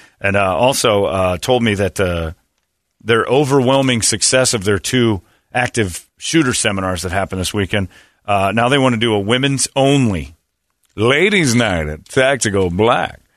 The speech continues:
Uh, women's only self-defense seminar, uh, July twenty-ninth. So that's it. The ladies can go out there and you do self-defense for the women.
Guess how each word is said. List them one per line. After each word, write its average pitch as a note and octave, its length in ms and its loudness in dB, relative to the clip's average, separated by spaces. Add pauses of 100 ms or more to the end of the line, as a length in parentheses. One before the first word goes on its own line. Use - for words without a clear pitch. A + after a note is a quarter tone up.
(280)
Uh, G2+ 260 0
women's E3 280 0
only D#3 180 2
self-defense C3+ 720 -2
seminar, G2+ 540 0 (160)
uh, F2+ 140 -4
July A2 420 0
twenty-ninth. A2 720 -4 (800)
So G2+ 80 -8
that's A2+ 240 -2
it. A2 220 -2
The F#2+ 100 -8
ladies A#2+ 320 0
can B2+ 160 -2
go A#2 100 2
out A2 180 0
there A#2+ 100 0
and G#2+ 100 -2
you G#2 60 -4
do G2 100 -4
self-defense G2+ 600 -4
for G2+ 100 -8
the F2+ 80 -6
women. F#2+ 340 -6